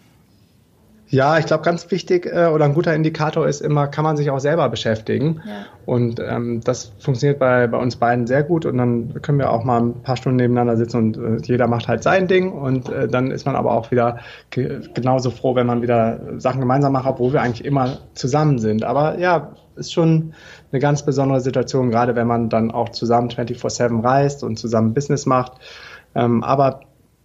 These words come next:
Speaker 1: ich glaub, was noch hilft, ist, dass unsere Stärken auch, äh, ganz gut, ähm, zusammenpassen
Speaker 2: Mhm.
Speaker 1: und,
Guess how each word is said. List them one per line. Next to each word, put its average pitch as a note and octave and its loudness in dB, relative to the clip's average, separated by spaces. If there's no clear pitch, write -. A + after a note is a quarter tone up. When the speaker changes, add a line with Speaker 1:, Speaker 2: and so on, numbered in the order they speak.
Speaker 1:
ich - -18
glaub, C#3 0
was C#3+ 0
noch D3 0
hilft, D3+ 2
ist, - -8
dass C3+ -2
unsere B2+ 0
Stärken C#3+ 0
auch, A#2+ -2
äh, B2+ 0
ganz B2+ 0
gut, C3 -2
ähm, A#2+ 0
zusammenpassen A#2+ 0
Speaker 2:
Mhm. F#3+ -6
Speaker 1:
und, A#2 -2